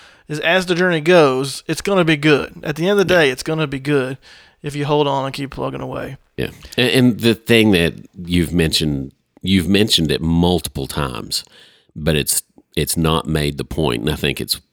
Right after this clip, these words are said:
Speaker 2: I think that's, this needs to be the, this isn't gonna be our final point, but as far as where to f-,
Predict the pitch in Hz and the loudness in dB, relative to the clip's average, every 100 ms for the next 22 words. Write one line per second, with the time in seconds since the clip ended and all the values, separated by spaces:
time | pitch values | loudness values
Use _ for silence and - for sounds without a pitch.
0 | _ _ 76 73 60 64 - - - - | _ _ -10 -8 -8 -8 -8 -8 -10 -20
1 | - _ _ _ _ - 71 - 69 67 | -20 _ _ _ _ -8 -4 -2 -2 -4
2 | 71 67 65 60 62 - _ _ - - | -4 -4 -4 -6 -8 -12 _ _ -8 -4
3 | - 87 87 73 76 73 67 - 78 73 | 0 0 0 0 0 0 -2 -2 -2 0
4 | 65 - 67 65 85 78 71 - 82 67 | -2 -4 -4 -2 -2 -2 -2 -2 -2 -2
5 | 69 76 71 69 65 - 62 - - | -2 -2 -2 -2 -4 -6 -8 -10 -18